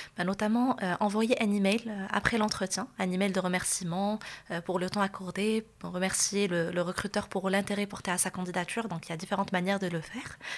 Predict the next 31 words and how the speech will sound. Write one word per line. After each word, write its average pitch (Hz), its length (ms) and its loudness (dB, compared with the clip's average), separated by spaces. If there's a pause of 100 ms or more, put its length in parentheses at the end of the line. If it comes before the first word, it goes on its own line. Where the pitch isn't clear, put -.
Et 247 300 2
vous 180 100 -6
pouvez 214 240 4
également 240 380 4
relancer 226 420 2
par 226 160 -2
email. 196 300 2 (100)
Ça - 160 0
permet 208 320 2
de 208 80 2
suivre 202 340 0
l'état 220 280 4
d'avancement 220 460 2
de 196 100 0
votre 196 200 -2
candidature, 185 640 -2 (320)
mais 180 80 2
aussi 190 320 4
de 247 80 2
réitérer 247 540 2
votre 196 260 0
intérêt 214 380 0 (240)
et 170 80 -2
de 170 80 0
confirmer 226 440 0
vos 214 120 2
motivations 196 560 2
pour 202 160 -6
rejoindre 190 400 0
le 165 80 -2
poste. - 480 -8